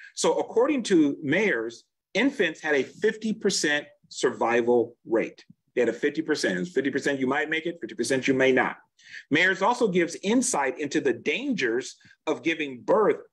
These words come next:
both for the baby and the mother. So let me read to you some things from her book, Rediscovering Eve. And this is on, uh, starting on page ninety-eight, and this is what she says. She says, "Consequently,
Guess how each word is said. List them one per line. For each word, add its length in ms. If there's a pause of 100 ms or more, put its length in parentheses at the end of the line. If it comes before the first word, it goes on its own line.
(140)
both 220
for 100
the 80
baby 320
and 80
the 60
mother. 260
So 120
let 200
me 80
read 260
to 60
you 140
some 220
things 240
from 160
her 140
book, 400 (320)
Rediscovering 720
Eve. 520 (3000)
And 180
this 140
is 140
on, 220 (120)
uh, 140
starting 360
on 100
page 600 (180)
ninety-eight, 680 (140)
and 100
this 120
is 80
what 160
she 100
says. 300
She 80
says, 180
"Consequently, 880